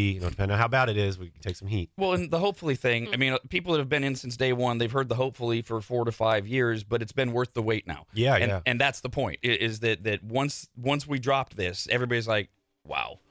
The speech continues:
Speaker 1: Yeah, the app's fantastic. Go to the, go to the App Store and download it, especially if you have an iPh-, an iPhone. It's, it's,
Speaker 2: Yeah.
Speaker 1: uh, almost perfect.
Speaker 2: And it's,
Speaker 1: You know,
Speaker 2: it's
Speaker 1: there's still, there's still work to be done. It's, it's not perfectly perfect.
Speaker 2: It's Circles with an S, and it's in the App Store, and it's free. If, if you were in on the beta and for some reason you haven't,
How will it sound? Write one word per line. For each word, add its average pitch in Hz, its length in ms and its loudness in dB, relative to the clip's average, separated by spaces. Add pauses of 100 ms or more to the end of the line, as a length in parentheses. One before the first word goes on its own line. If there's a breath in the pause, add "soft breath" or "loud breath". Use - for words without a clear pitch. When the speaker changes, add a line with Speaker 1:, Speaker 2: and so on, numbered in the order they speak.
(160 soft breath)
Speaker 1:
Yeah, 101 160 4
the 104 120 0
app's 151 200 2
fantastic. 107 520 2
Go 110 100 2
to 139 60 2
the, 120 120 2
go 113 120 2
to 135 60 0
the 110 80 4
App 117 140 4
Store 127 180 0
and 92 100 2
download 104 260 4
it, - 20 -2
especially 180 300 0
if 127 40 6
you 120 60 6
have 95 100 6
an 110 140 6
iPh-, 135 320 0
an 87 100 0
iPhone. 90 500 0
It's, - 140 -4
it's, 95 260 -4
Speaker 2:
Yeah. 82 240 -4
Speaker 1:
uh, 82 240 2
almost 120 300 0
perfect. 98 380 -2
Speaker 2:
And 120 100 -4
it's, - 160 -14
Speaker 1:
You - 80 0
know, 92 60 6
Speaker 2:
it's 90 100 2
Speaker 1:
there's 147 140 2
still, 202 180 2
there's 185 180 0
still 180 200 2
work 110 160 2
to 113 80 -4
be 113 80 0
done. 85 240 2
It's, 98 80 -4
it's 107 100 -8
not 95 160 0
perfectly 90 340 -4
perfect. - 380 -4
Speaker 2:
It's 135 160 -2
Circles 151 320 -2
with 147 80 2
an 139 80 2
S, 113 380 0
and 110 120 0
it's 107 120 -8
in 120 80 0
the 113 80 2
App 107 140 2
Store, 107 240 0
and 98 120 0
it's 95 100 -2
free. 120 180 -2
If, - 220 -2 (120)
if 120 160 -2
you 120 100 -4
were 147 220 2
in 139 100 2
on 131 100 0
the 120 60 0
beta 123 380 2 (180 soft breath)
and 104 140 -6
for 110 80 -6
some 127 180 -2
reason 120 420 -4
you 107 120 -4
haven't, 113 640 -2